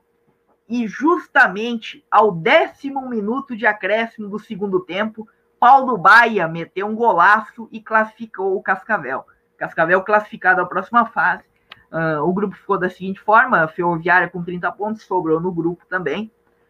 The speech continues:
Mirassol com vinte e seis, Cabofriense com vinte e cinco e F C Cascavel se classificando de forma heróica, digamos assim, e até com um pouquinho de ajuda da arbitragem,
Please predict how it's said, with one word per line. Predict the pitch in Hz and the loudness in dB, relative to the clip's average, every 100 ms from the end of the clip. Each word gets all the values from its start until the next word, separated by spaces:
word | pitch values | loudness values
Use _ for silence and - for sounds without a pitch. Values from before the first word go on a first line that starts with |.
| _ | _
Mirassol | - 208 196 190 196 | -4 2 2 4 0
com | 196 | 0
vinte | 196 196 | -4 -6
e | _ | _
seis, | 214 233 226 | 2 2 2
Cabofriense | - 196 196 190 190 185 175 170 190 | -2 2 2 0 -6 -4 -6 -8 -14
com | _ 240 247 | _ -8 -6
vinte | 202 220 220 | -6 -8 -10
e | |
cinco | _ 254 254 247 254 - _ | _ -8 -8 -6 -8 -8 _
e | - 233 | 0 2
F | 226 - | 2 0
C | 220 | -2
Cascavel | 220 226 - 208 180 214 | 0 -2 2 2 6 4
se | 208 - | 4 -8
classificando | 202 214 190 - _ 190 185 160 156 | 0 2 2 -2 _ -4 -4 -6 -12
de | |
forma | 165 190 180 165 - | -2 2 2 0 -4
heróica, | 254 214 220 269 254 - 175 | 0 4 6 4 0 -6 -4
digamos | 165 170 190 202 | -4 -2 -2 0
assim, | 240 - _ 302 349 | 0 0 _ -14 -12
e | 285 | -2
até | 220 - 202 | -2 -2 -8
com | - | -6
um | 214 | -6
pouquinho | 190 185 196 | -6 -6 -8
de | 190 | -6
ajuda | 170 180 185 175 | -4 -4 -4 -2
da | 175 | 2
arbitragem, | 214 240 277 - 214 220 226 226 | 2 0 -6 0 2 2 0 -10